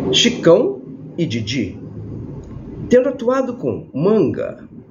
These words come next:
Kaká, Zé Maria, Paulistinha e Rildo, Ayrton, Edson e Zagallo, Garrincha, China e Amarildo. Dominando as ações desde o início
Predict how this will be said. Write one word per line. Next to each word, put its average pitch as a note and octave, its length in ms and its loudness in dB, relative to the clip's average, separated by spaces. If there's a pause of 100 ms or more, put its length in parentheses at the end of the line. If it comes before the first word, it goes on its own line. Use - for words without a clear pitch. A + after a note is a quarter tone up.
(400)
Kaká, F3+ 680 0
Zé D3 220 4
Maria, F#3+ 640 2 (340)
Paulistinha G3 760 2
e E3 60 2
Rildo, - 600 2 (580)
Ayrton, A3 760 2 (260)
Edson C3 640 2 (160)
e C3 40 -2
Zagallo, G#2+ 600 2 (540)
Garrincha, G#2 800 0 (120)
China F#3+ 840 2 (380)
e A2+ 80 2
Amarildo. F#2+ 520 -4 (1200)
Dominando D4 440 6
as D#3+ 140 4
ações A#2+ 480 2
desde D#3 420 2
o G2+ 60 -6
início - 560 -4